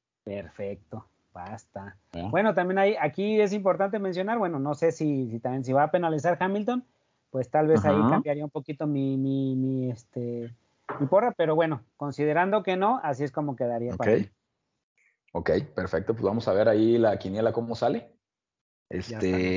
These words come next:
Speaker 2: y pues bueno, vamos a verlo, ya nos, nos vemos por aquí la próxima semana, Machín. Ya perdona, por favor, al equipo de Red Bull, güey, ya.
Speaker 1: Está bien, ya vamos a perdonar, borrón y cuenta nueva y, este, y a empezar de cero.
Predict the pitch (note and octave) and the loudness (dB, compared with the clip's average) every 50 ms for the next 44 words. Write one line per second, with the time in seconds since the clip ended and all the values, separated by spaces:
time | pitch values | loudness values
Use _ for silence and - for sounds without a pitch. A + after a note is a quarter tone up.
0 | F#2 F#2 F#2 F#2+ F#2+ F#2+ F#2 - - F2 F2+ A2 D3+ G#3+ B3+ B3+ - - _ _ | 0 0 0 0 0 -2 -4 -4 -4 0 2 2 4 4 4 2 0 -4 _ _
1 | - A2 C3 D#3 C#3+ C#3+ C3 D3 E3 F3+ F3+ D#3+ D#3+ D#3+ E3 E3 E3 D#3+ D3+ C3+ | 0 0 0 2 2 4 4 4 4 4 4 4 6 4 4 2 2 0 0 0
2 | B2+ B2+ B2 A#2 A#2+ C3+ D3 C#3+ - C#3+ B2 A2+ G#2 C#3 C#3+ C#3+ D3 D3+ C#3 - | 0 0 -2 0 0 0 0 0 0 2 0 2 2 2 2 2 2 0 0 0
3 | C#3+ C3 A2+ A2 A#2+ C#3+ E3 E3+ D#3+ C#3 - F3 - A2+ A#2+ B2+ C3 - A#2+ B2 | 0 0 0 0 0 0 0 0 -2 -4 -4 -8 -6 -2 -2 -2 0 0 0 0
4 | C3 C#3 C#3 C#3 C3+ C3 B2+ A#2 G#2 G#2+ G2+ - G#2 G#2+ A#2 B2+ C3+ A#2+ G#2+ F#2+ | 0 0 0 0 0 0 0 0 -2 -4 -4 -4 -2 0 2 2 2 0 -2 -4
5 | - A#2+ - A#2 A2 G#2 G2+ F#2+ F#2+ F#2 F#2+ G#2+ A2 A#2 B2+ C3 C3 C3 B2+ B2+ | -6 -4 -2 0 0 0 -2 -4 -6 -6 -4 -2 -2 -2 -2 -2 -2 -2 -2 -2
6 | B2+ B2 C3 - A2 G#2 G2+ A2 A2+ A2+ A2+ A#2 A#2 A#2 A#2 G#2+ G#2+ - - B2+ | -4 -6 -6 -6 -6 -6 -6 -6 -6 -6 -4 -4 -4 -4 -6 -10 -12 -14 -6 -2
7 | C3 C3+ C#3+ D3 D3+ D#3+ E3+ F3+ E3+ F3 E3+ D3 D#3 C#3+ D3 C#3+ C#3+ E3 F3 F#3 | 0 2 4 4 4 4 2 2 0 -2 0 0 0 0 0 0 0 2 2 2
8 | G3 F3+ F3 F#3 F3 D#3 - - D3 C#3 C#3 D3+ E3 F#3 F#3+ F#3+ - F#3 F#3+ F#3+ | 2 0 -2 -8 -12 -12 -12 -10 -4 -2 0 0 2 0 0 0 0 0 0 0
9 | F#3+ F3+ F3 F#3 G3+ G#3 A3 G#3 G3+ F3 D#3 D3 D3 C#3 C3+ B2+ A#2+ - _ - | 0 0 2 0 0 2 2 0 2 2 0 -2 -2 -2 -4 -4 -4 -6 _ -14
10 | A#2+ A#2+ A#2+ A#2 A#2 A#2+ B2+ - _ _ _ _ _ _ _ _ _ _ - C3+ | -10 -8 -8 -8 -8 -10 -12 -16 _ _ _ _ _ _ _ _ _ _ -12 -10
11 | B2+ B2+ B2 B2 A#2+ A#2+ A#2 - _ _ _ _ _ - C#3 C3+ D3 B2+ D#3+ E3+ | -8 -6 -6 -6 -8 -8 -12 -14 _ _ _ _ _ -8 -6 -4 -2 0 2 4
12 | F3 F3+ D#3+ - D#3+ D#3 D3+ D3 | 4 4 2 2 2 0 0 -2